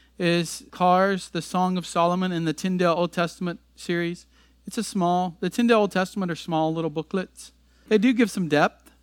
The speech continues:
but it's usually in a summary fashion. It's not going to give you every Hebrew word and even anything in Hebrew. It's just gonna summarize. And I think Carr was one of the first,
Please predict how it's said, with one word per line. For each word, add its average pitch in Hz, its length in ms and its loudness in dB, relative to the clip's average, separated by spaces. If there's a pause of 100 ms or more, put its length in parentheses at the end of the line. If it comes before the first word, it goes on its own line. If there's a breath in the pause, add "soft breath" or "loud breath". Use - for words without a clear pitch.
(160)
but 170 140 2
it's - 260 -4
usually 185 540 -2 (160)
in 196 100 0
a 185 60 2
summary 180 440 0
fashion. 143 540 -2
It's 139 180 -10
not 165 180 -2
going 160 220 -2
to 156 100 -16
give 151 180 0
you 147 220 -4 (220 soft breath)
every 143 360 -2
Hebrew 147 380 -4
word 147 460 0
and 131 140 -6
even 156 260 -4
anything 151 320 -4
in 131 100 -4
Hebrew. 135 320 -6
It's 131 160 -10
just - 120 -18
gonna 175 160 -6
summarize. 135 760 -6 (640)
And 165 180 2
I 165 100 2
think 247 320 2
Carr 202 420 4
was 180 200 0
one 175 220 0
of 170 160 0
the 151 460 -4 (500)
first, - 720 -4